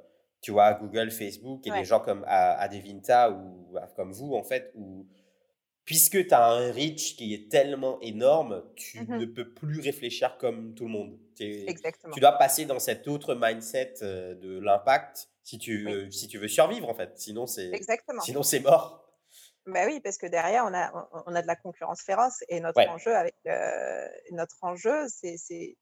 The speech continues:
Speaker 2: c'est pas de, c'est ce que je le dis et je le dis de façon très provoque à mes équipes : « Mon enjeu, c'est pas de faire des coloriages. Vous me
Speaker 1: Ouais.
Speaker 2: sortez une feature, je ne veux pas qu'il y ait un pour cent de taux d'usage. »
Speaker 1: Ouais,
Speaker 2: et
Speaker 1: ouais,
Speaker 2: c'est
Speaker 1: c'est sûr.
Speaker 2: contre nature. Enfin, si vous regardez juste d'un, d'un impact R O I,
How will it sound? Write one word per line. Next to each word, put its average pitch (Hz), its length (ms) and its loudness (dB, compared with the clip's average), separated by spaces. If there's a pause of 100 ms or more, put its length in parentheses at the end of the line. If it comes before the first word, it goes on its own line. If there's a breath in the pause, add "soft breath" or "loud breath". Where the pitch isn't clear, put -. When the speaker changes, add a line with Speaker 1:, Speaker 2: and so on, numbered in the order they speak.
(140)
Speaker 2:
c'est 165 320 -12
pas 233 180 4
de, 180 360 -4 (260 soft breath)
c'est - 140 -10
ce - 60 -4
que 190 120 -2
je 196 100 -6
le 190 200 0
dis 214 320 -6
et 175 80 -8
je 165 100 -14
le 165 100 -6
dis 175 160 -12
de - 80 -16
façon 175 300 -6
très 226 260 -2
provoque 196 400 -4
à 180 120 -8
mes 170 180 -10
équipes : « 226 340 -10
Mon 180 140 -2
enjeu, 170 220 -2
c'est 214 160 -4
pas 196 120 0
de - 60 -18
faire 196 160 0
des 180 80 -8
coloriages. 202 580 -2 (140)
Vous 208 60 -6
me 208 60 0
Speaker 1:
Ouais. 196 80 6
Speaker 2:
sortez 202 320 -2
une - 80 -20
feature, 190 500 -2 (460 soft breath)
je 190 140 2
ne 214 160 0
veux 202 120 0
pas 233 240 4
qu'il - 180 -2
y 427 40 4
ait - 120 -4
un 214 80 -2
pour 208 220 -12
cent 220 140 -2
de 226 40 -6
taux 226 140 -2
d'usage. » 202 500 -4 (400)
Speaker 1:
Ouais, 101 120 4
Speaker 2:
et - 20 8
Speaker 1:
ouais, 90 120 2
Speaker 2:
c'est - 160 2
Speaker 1:
c'est - 140 -10
sûr. 95 220 -8
Speaker 2:
contre 240 400 0
nature. 208 420 0 (260)
Enfin, 170 260 -6 (100)
si - 180 -16
vous 208 100 -6
regardez 220 640 -2
juste 196 220 -18
d'un, 170 140 -6 (240)
d'un 190 120 -12
impact 214 300 -10 (100)
R 190 140 -4
O 190 100 -2
I, 277 160 -8